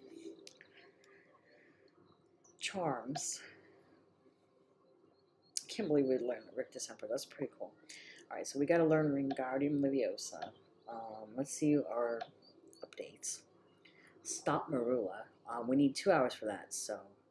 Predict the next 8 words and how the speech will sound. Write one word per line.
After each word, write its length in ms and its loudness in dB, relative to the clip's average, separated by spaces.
How's 240 6
her, 220 6
how 180 4
are 160 10
we 80 2
doing 500 2
on 600 0
energy? 640 2